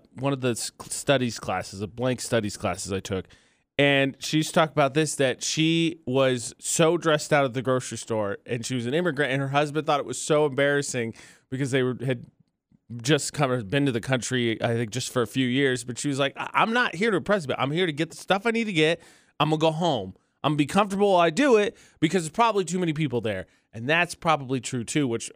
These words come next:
honestly might be a point in the column also is like, "Oh, my gosh, there's so many people who judge you." But just be comfortable. Do whatever you need to do to make it as fast and efficient as possible because no one wants to do it. You wanna go back home and sit on the couch again.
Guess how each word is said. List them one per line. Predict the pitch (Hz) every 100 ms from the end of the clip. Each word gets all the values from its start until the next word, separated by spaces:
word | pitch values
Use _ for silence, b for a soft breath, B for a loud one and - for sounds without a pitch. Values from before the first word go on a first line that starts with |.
| -
honestly | 127 147 143 156
might | 143 139
be | 143
a | 135
point | - 156 151 139
in | 139
the |
column | 123 156 143 139
also | 135 139 - 135 131
is | 117
like, | 107 -
"Oh, |
my | 123
gosh, | 117 123 -
there's | 127
so | 139
many | 127
people | 117 120 120
who |
judge | 113 147 131
you." | 123
But | 127 - b b b b _ _ _ -
just | 156
be | 190
comfortable. | 165 175 127 104 85 _ _ _ - _ _
Do | 156
whatever | 170 190 214
you |
need | 220 202
to |
do | 180 170 165
to | 151
make | 151
it | 139
as | 127
fast | - 185 185 -
and | 160
efficient | 143 175 - 147
as | 135
possible | 202 196 - 156
because | 180 202 214
no | 156
one | 156 175
wants | 185 -
to |
do | 269
it. | 135
You | 123
wanna | 147 170
go | 175
back | 180 180
home | 185 208
and |
sit | 190 220
on | 226
the | 220
couch | 247 240 214
again. | 156 113